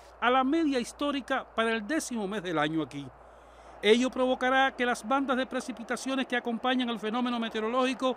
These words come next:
caigan en un suelo ya saturado. Autoridades de recursos hidráulicos vigilan la situación.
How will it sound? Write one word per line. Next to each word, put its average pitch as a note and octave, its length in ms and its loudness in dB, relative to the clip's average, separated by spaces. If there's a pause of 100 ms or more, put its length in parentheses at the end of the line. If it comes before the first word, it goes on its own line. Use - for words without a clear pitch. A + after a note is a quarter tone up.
(360)
caigan C#4 520 4 (440)
en A#3+ 140 2
un C#4+ 120 4
suelo C#4+ 320 4
ya D3+ 180 0
saturado. C#3 600 -2 (920)
Autoridades C4 600 4
de B3 100 6
recursos A#3+ 420 -2
hidráulicos B3 680 0
vigilan F#3+ 400 2
la D#3+ 120 2
situación. D3 600 -4